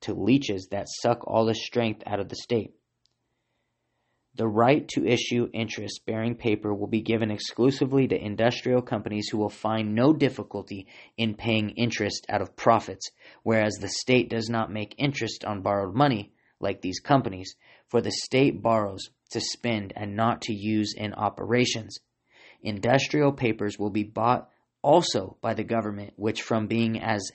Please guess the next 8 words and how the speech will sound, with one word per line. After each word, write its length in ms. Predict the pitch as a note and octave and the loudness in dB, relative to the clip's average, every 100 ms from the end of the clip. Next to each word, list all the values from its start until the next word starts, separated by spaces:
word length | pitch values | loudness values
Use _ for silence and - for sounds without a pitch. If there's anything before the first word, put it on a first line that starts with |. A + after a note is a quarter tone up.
| _ | _
now 380 | G#2 A2+ A2 G#2+ | -6 0 0 0
a 140 | G2+ G2 | -4 -10
payer 460 | _ - A2 A2 | _ -2 2 2
of 240 | F#2+ F#2+ - | -2 -6 -8
tribute 560 | - E3 A2+ G2+ - | 2 4 4 0 -4
by 140 | G#2+ G2+ | -6 -2
loan 360 | G2 G#2 G#2 | -2 -2 -2
operations, 800 | G2+ G#2 G2+ G#2+ D3+ D3 G#2+ F#2+ | -4 -6 -4 4 4 4 -4 -8